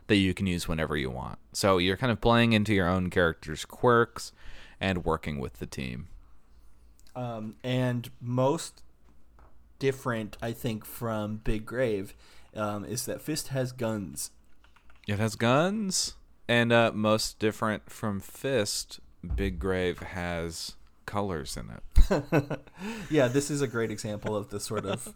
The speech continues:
Speaker 2: <laughs> dynamic at play.
Speaker 1: All right, I have got another Barbie game if you want it.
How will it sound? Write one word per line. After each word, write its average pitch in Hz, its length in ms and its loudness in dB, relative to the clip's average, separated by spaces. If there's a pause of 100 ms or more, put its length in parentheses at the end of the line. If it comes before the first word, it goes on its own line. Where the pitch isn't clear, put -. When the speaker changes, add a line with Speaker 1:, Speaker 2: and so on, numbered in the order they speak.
Speaker 2:
<laughs> - 120 -20
dynamic 107 480 -4
at - 200 -6
play. 92 300 -6 (1800)
Speaker 1:
All 123 80 10
right, 120 240 10
I 117 160 8
have 127 360 6
got 104 320 6
another 98 280 0
Barbie 85 320 0
game 73 240 -4
if 76 160 -10
you 78 120 -6
want 71 200 -6
it. - 100 -12